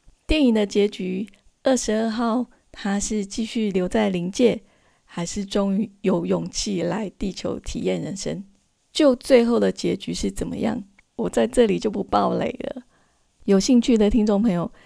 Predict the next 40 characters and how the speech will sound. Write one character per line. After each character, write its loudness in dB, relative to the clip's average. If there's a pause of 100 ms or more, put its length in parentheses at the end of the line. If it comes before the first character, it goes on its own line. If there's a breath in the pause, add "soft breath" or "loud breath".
(240 soft breath)
就 -4
请 -4
你 0
们 -4
自 -4
己 -8
去 -4 (420 soft breath)
串 2
流 0
媒 0
体 -4
上 -2
观 0
赏。 -6 (680)
节 6
目 4
的 8
最 6
后， 4
我 2
们 0
再 0
回 0
到 0 (100)
这 0
一 2
集 -8
节 -4
目 -2
开 0
始 -6
的 -4
时 -6
候 -2
问 0
大 -4
家 -4
的 -4
问 -2
题： -10